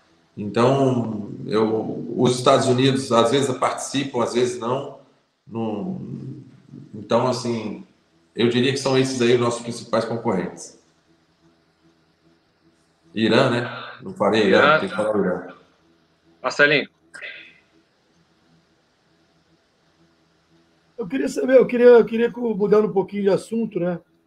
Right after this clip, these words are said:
Speaker 3: Que eu acho que, assim, não, não foi tão falado, até por causa das Olimpíadas. Queria saber como é, que, que, como é que o Giovanni vê a saída do Bernardo pra França depois dos Jogos Olímpicos. Como, se, assim, a França já é um baita de um time, né?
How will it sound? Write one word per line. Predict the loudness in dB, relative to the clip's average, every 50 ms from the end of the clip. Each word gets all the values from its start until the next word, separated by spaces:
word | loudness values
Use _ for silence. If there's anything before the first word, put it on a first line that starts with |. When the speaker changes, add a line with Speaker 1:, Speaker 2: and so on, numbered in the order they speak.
| _ _ _ _
Speaker 3:
Que | -2 0
eu | 0
acho | 0 0
que, | 0 -2
assim, | -2 -2 0 0 0
não, | 2 0 0 -2 -2
não | -2 -2 0
foi | 4 4 4 4
tão | 4 4 2 2 2
falado, | 4 4 6 6 8 8 6 6 6 4 0 -2 -8
até | -6 -2 2 2 2
por | 2
causa | 4 2 4 6 6
das | 4 4
Olimpíadas. | 2 2 0 0 -2 -2 -2 0 0 0 -2 -4 _ _ _ _ _ _ _ _ -6
Queria | -4 0 4
saber | 4 6 6 4 2
como | 2 4 4
é, | 4 4 2 0
que, | -2 -2 -2
que, | -2 -4 -12 -12 -8 -6 -6
como | -4 0 2 2
é | 2
que | 4 4
o | 4 4 6
Giovanni | 8 8 8 8 10 10 8 10
vê | 8 8
a | 6
saída | 6 6 6 8 8 6 6
do | 2 2
Bernardo | 4 6 6 6 6 4 4 4 4 4 2 0 -4 -14 -20 -20 _ -20 _ _ _ _ _ _ _ _ _ _ -8 -4 0
pra | 2 2 2 0
França | 0 0 0 2 2 0 0 -2 -2 -2 -2 -4 _ _ -20 -20 -20 _ _ _ 2
depois | 4 4 6 6 6 6 6
dos | 6
Jogos | 6 6 6 6 4 6
Olímpicos. | 6 6 6 6 2 0 -2 -6
Como, | -10 -8 -8 -8 -10 _ _ _ -20 -20 _ -20 -20
se, | -4 2 2
assim, | 2 4 4 4 4
a | 4 4
França | 4 6 6 6 6 6
já | 6 6 6
é | 8 8
um | 8 8 6 6 4 2 0
baita | 2 4 6 6 6 6 6 4
de | 4 2
um | 0 -4
time, | -4 -6 -2 -2 0 0 2
né? | 0 0 -2